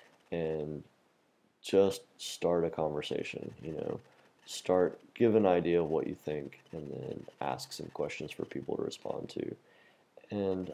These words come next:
I was getting a little discouraged because nobody was even joining the blog, let alone, um, writing anything to it. And then yesterday, I started seeing that people were starting to join, and they were starting to write their own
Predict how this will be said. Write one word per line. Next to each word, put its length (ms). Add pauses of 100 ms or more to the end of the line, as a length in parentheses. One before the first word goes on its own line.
I 80
was 520 (760)
getting 140
a 40
little 160
discouraged 520
because 540
nobody 560
was 380 (100)
even 300
joining 400
the 80
blog, 420
let 200
alone, 440 (440)
um, 320 (300)
writing 360
anything 400
to 100
it. 220 (100)
And 80
then 140
yesterday, 640 (560)
I 40
started 480
seeing 560
that 280 (640)
people 340
were 120
starting 260
to 100
join, 380
and 120
they 60
were 140
starting 380
to 80
write 440
their 200
own 360